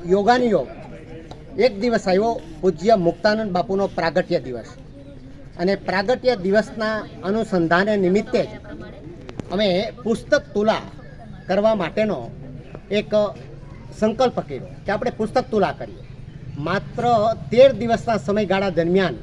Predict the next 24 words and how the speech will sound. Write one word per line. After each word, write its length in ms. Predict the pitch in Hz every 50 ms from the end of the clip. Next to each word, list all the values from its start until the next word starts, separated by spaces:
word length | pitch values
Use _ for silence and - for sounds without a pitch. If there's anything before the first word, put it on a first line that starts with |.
| - - - - - - - - - - -
આપને 260 | 160 170 - 226 233
નવાઈ 300 | 214 185 190 226 240 247
લાગશે 340 | 233 196 185 - - - 165 - - - - - - - - - - - - - -
કે 180 | - 220 233 165
આ 280 | - - - 170 196
અમે 180 | 208 220 226 214
જે 120 | 185 220
ટહેલ 380 | - - - 185 180 240 262 254
નાખી 320 | 240 226 - - 175 131 - - - - - - - - - -
જૂનાગઢની 680 | 165 185 208 220 226 180 220 185 202 214 214 214 208 - - - - - -
જનતાને 480 | 165 170 196 190 247 220 196 147 113 110 - - - - - - - - - - -
કે 80 | 196 208
આપણે 300 | 196 175 175 - 226 220
જૂનાગઢના 640 | 185 165 170 185 208 214 185 202 190 170 190 214 208
લોકોને 380 | 190 175 165 - 190 202 208
વાંચતા 400 | 196 165 147 156 - - - 233
કરવા 340 | 226 226 220 196 165 123 110 - - - -
એ 100 | 175 202
માટે 320 | 202 190 190 175 - 214
લગભગ 400 | 202 175 156 156 139 151 196 226 180 - - -
ચાર 280 | 214 220 254 262 247
હજારથી 360 | 240 190 226 220 208 208 196
વધારે 300 | 190 175 170 170 196 190
પુસ્તકો 640 | 185 - 180 165 - - 196 - 196 180 135 117